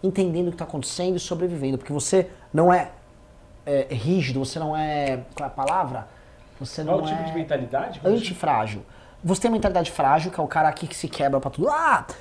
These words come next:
Speaker 1: E você tem a mentalidade daquela pessoa que é resiliente. O resiliente é o duro, resistente. Toma porrada e aguenta. O antifrágil é como a água, como diz o Bruce Lee, "Se-, be the water, my friend." Ele é como a água, ele é fluido, ele assume formas novas.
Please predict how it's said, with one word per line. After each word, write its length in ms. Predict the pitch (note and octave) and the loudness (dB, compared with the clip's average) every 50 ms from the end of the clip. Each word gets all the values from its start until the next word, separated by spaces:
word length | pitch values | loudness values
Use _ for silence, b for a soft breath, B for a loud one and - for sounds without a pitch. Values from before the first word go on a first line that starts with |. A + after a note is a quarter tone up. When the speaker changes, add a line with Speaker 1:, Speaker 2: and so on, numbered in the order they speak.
| B B B | B B B
Speaker 1:
E 40 | F3 | 4
você 140 | F#3+ F#3 | 4 4
tem 100 | - A#3+ | 4 2
a 40 | G#3+ | 0
mentalidade 680 | G#3 G3+ F#3+ G3 F3+ D#3+ D#3 D#3+ E3+ - - D#3 F3 F#3 | 0 0 4 4 2 4 6 6 8 8 6 6 2 -2
daquela 340 | - D#3+ D#3 - E3+ D#3+ - | -2 -4 -4 -2 -2 -2 -2
pessoa 240 | - D#3+ - F#3 | -2 -4 -8 -6
que 100 | F3 - | -6 -4
é 40 | E3+ | -2
resiliente. 840 | C#3+ D#3 G3+ A#3+ G3+ E3 F#3+ G3+ G3 F3+ D3 A#2 G2 G2 - - - - - | 2 2 2 2 2 0 -2 -2 0 0 0 0 -2 -6 -8 -12 -10 -4 0
O 20 | |
resiliente 640 | D3+ G3+ F#3+ G#3 F#3+ D#3 E3 G3+ G3 F#3+ - - B B B B B B | 0 0 2 2 2 2 2 2 0 0 -4 -10 B B B B B B
é 60 | F3 | 6
o 80 | E3 | 8
duro, 340 | E3 D3+ D#3 C#3+ B2 G#2+ - - - - - - - - | 8 10 8 6 6 4 0 -6 -16 -20 -20 -20 -16 -6
resistente. 520 | A#2+ C3 C3+ D3 D3 - - C#3+ A#2 - | -2 -2 0 0 0 0 2 0 0 0
Toma 320 | - - - F3 F3 F3+ E3 | 0 6 8 8 8 8 6
porrada 480 | - D#3+ D3+ C3 - D#3+ F3 F#3+ F#3 | 6 8 8 8 10 8 8 8 8
e 20 | F#3 | 6
aguenta. 340 | D#3+ C3+ B2 A#2 - - G#2+ B B B B B | 4 4 0 -4 -6 -12 -16 B B B B B
O 80 | G#3 A3 | 12 12
antifrágil 560 | B3+ A#3+ A3+ A#3 - - F#3+ G3+ G#3+ F3+ G3 | 12 12 10 6 2 4 4 4 4 4 0
é 20 | G3 | -2
como 200 | G3+ G#3 G#3 G3+ | -2 0 2 2
a 60 | F3 | 4
água, 280 | D3+ D3+ C#3+ A#2 A#2+ A#2 | 4 4 2 0 0 -4
como 300 | - E3 E3 E3 E3 E3 D#3+ | -4 -4 -2 -2 -2 -2 -2
diz 200 | D3 C3+ D#3 D3 | -4 -4 -4 -2
o 60 | D3 | -2
Bruce 340 | C#3+ C3+ D3 D3 - - - | -2 0 0 -2 -2 -4 -2
Lee, 260 | D3 D3 F3 F#3+ F3+ B B B | 0 2 2 2 2 B B B
"Se-, 360 | B - - - F3+ F#3 F#3+ | B -12 -6 0 2 2 2
be 180 | D#3 C3 D3+ F3 | 2 2 2 6
the 80 | E3+ F#3 | 8 8
water, 380 | C#3 C3 D3+ D#3+ D#3 - C#3 | 10 10 10 8 8 6 0
my 140 | B2 B2 A#2 | -4 -4 -4
friend." 360 | A#2 - B2+ A#2+ A#2 A2 G#2 - b b b b | -4 -4 -2 -2 -2 -4 -6 -10 b b b b
Ele 140 | b D4 D4 | b 2 4
é 180 | C#4 A#3 A3+ G#3+ | 6 6 6 6
como 180 | - A#3 A#3 | 4 6 6
a 40 | G#3 | 8
água, 160 | G3 F#3 D3+ E3+ | 8 8 10 8
ele 60 | F3+ | 8
é 40 | - | 6
fluido, 500 | - - - F#3+ G#3 G#3+ G3+ G3+ D#3+ F3 | 4 0 0 4 6 6 8 8 8 8
ele 80 | F3 | 8
assume 280 | F3+ F3 - - F3 D#3+ | 6 6 2 -2 -4 -4
formas 360 | - - E3 D#3 D3+ D3+ D3 E3 | -2 0 0 2 2 2 4 4
novas. 240 | F#3 G3+ G3+ - | 4 4 4 2